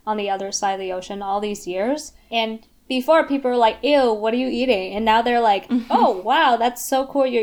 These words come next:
Speaker 1: eating that." And they want to adapt that. So I think that's a lot of where the appropriation comes from. But it definitely helps to have, like,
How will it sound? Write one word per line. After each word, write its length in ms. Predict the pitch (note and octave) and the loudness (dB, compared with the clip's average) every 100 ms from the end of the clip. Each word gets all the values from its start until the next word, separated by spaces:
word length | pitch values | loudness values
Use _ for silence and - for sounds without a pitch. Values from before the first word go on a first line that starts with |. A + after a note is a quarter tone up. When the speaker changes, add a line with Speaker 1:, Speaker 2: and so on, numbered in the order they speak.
| A3 | -2
Speaker 1:
eating 220 | C4 B3+ | -4 -4
that." 200 | G3 F3 | -4 -6
And 240 | G3+ G#3 G#3 | -6 -10 -6
they 100 | A#3+ | -4
want 200 | A#3 B3+ | -2 0
to 120 | C4+ | 0
adapt 320 | A3 G3+ F#3+ G3+ | -2 -2 -4 -2
that. 160 | F#3 | -6
So 140 | - G#3+ | -2 0
I 120 | A3+ | 0
think 140 | C4+ | 0
that's 300 | F4 F4+ - - | -2 -2 -8 -8
a 100 | A#3 | -2
lot 200 | A3+ G#3+ | 0 2
of 100 | A3+ | 0
where 180 | A3 G#3+ | -2 -4
the 380 | G#3 G3 G3 F#3+ _ _ | -4 -6 -8 -12 _ _
appropriation 560 | G3+ F#3+ G#3 G3+ G#3+ G3+ | -8 -4 -6 -6 -10 -6
comes 300 | F#3 G3+ - | -6 -6 -8
from. 460 | - B3 C#4+ E4+ - - - - | -4 -4 -4 -8 -14 -20 -20 -2
But 100 | B3+ | 2
it 80 | B3+ | 4
definitely 340 | C4+ D4 D#4 | 2 2 -2
helps 400 | B3+ A#3 A#3 - - | 0 2 0 -2 -4
to 120 | A#3+ | -2
have, 320 | G#3+ G3 F#3+ | 0 0 -2
like, 240 | F#3+ F#3+ | -6 -8